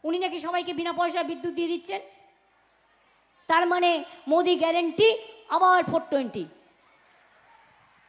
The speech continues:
বিনা পয়সায় নাকি উনি জল দিচ্ছেন, সত্তর ভাগটা কামরা দিচ্ছি, আর মিথ্যে কথা বলে যাচ্ছে। রেশন নাকি উনি দিচ্ছেন, টিভি খুললেই দেখবেন শুধু মোদি দিচ্ছে।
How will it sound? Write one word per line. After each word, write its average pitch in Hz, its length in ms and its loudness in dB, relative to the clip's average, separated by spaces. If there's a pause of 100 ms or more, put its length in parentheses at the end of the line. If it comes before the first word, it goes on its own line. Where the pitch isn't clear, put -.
(1900)
বিনা 339 240 0
পয়সায় 370 380 2
নাকি 370 220 -4
উনি 359 160 -2
জল 330 320 -2
দিচ্ছেন, 392 440 -8 (760)
সত্তর 370 400 2
ভাগটা 349 320 -2
কামরা 320 340 -2
দিচ্ছি, 262 360 -12 (240)
আর 294 120 0
মিথ্যে 311 280 -4
কথা 277 180 -6
বলে 247 180 -6
যাচ্ছে। - 260 -16 (2000)
রেশন 339 300 -2
নাকি 403 280 0
উনি 392 200 -2
দিচ্ছেন, 349 520 -4 (520)
টিভি 349 220 2
খুললেই 392 380 0
দেখবেন 381 340 -4
শুধু 349 180 -4
মোদি 330 280 -2
দিচ্ছে। 254 480 -10